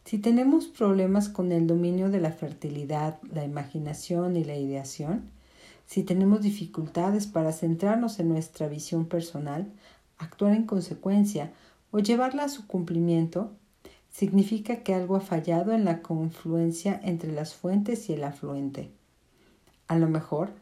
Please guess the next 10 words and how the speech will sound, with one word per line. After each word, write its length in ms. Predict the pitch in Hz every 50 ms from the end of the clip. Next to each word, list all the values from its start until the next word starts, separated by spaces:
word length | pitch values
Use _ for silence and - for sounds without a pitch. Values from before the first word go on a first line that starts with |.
| _ _ _ _ -
nuestras 400 | - 190 175 180 - 180 175 -
aguas 260 | 185 175 175 202 202 -
creativas 560 | - 180 165 165 - 185 180 175 196 208 202
discurren 540 | 196 175 170 - - - 170 175 180 185 185
a 100 | 170 165
través 340 | 170 160 160 160 160 160
de 60 | - 180
un 140 | 175 175
ambiente 460 | 170 165 165 160 160 160 160 - 170 165
contaminado 880 | - 160 160 156 - 151 151 151 151 156 156 147 147 147 156 190 202